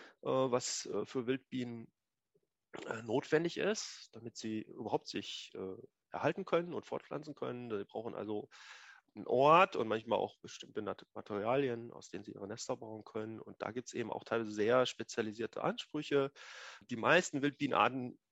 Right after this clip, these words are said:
bauen ihre Nester in die Erde. Also da fängt's dann schon an, sie brauchen irgendwie ein geeignetes, manchmal ist sogar die Bodenart entscheidend, ob das sandig ist oder lehmig oder irgendwie eine Steilwand, äh, zum Beispiel ist ma-, bei manchen Arten notwendig. Brauchen eben oft auch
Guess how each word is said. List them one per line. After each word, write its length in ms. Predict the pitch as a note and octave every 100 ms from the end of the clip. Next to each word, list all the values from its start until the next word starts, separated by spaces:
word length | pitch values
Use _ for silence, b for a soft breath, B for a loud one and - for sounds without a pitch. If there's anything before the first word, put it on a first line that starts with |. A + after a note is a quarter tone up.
| _ _
bauen 300 | - A2+ C#3
ihre 240 | - B2 A#2
Nester 300 | A#2 - A2
in 60 |
die 100 | A2
Erde. 440 | E2+ B2 G3 A3+ C#4 _ _ _ _ B B B B B
Also 160 | - A2
da 100 | A2+
fängt's 260 | - C3
dann 120 | - A#2
schon 220 | C3 A#2+
an, 280 | - C#3 D3
sie 100 | C#3
brauchen 340 | A2 B2 C#3+
irgendwie 460 | B2+ A#2 C#3 C3+ C3
ein 80 |
geeignetes, 640 | B2+ G2+ A2+ C3 A#2 A#2+ G#2+ -
manchmal 280 | A2 A2+ G2+
ist 60 |
sogar 200 | - A2
die 80 | A#2+
Bodenart 480 | B2 D#3+ F3+ B2 A#2+
entscheidend, 580 | A#2 - A#2 A#2 A#2 A2+
ob 100 | -
das 160 | A2
sandig 400 | - A2+ B2 A#2
ist 240 | A2+ A2+ -
oder 280 | G2+ G#2
lehmig 480 | G#2 A2+ A#2 A2+ -
oder 200 | G#2+ G2+ G#2
irgendwie 180 | A2
eine 120 | A2 A#2
Steilwand, 800 | - A#2+ C3+ A#2 A2+ A2+ A#2 -
äh, 140 | A#2+
zum 180 | G#2+ -
Beispiel 540 | G#2 A2 - A2 G#2+ -
ist 140 | -
ma-, 100 | - - A2
bei 100 | -
manchen 300 | A2 A2 -
Arten 240 | G#2+ G#2+ A2
notwendig. 640 | G#2+ - G#2 G#2 G#2 - - B B B B B B -
Brauchen 420 | - B2 D3+ C#3+
eben 240 | C3 C#3
oft 400 | C#3 C#3 - -
auch 380 | - B2 - -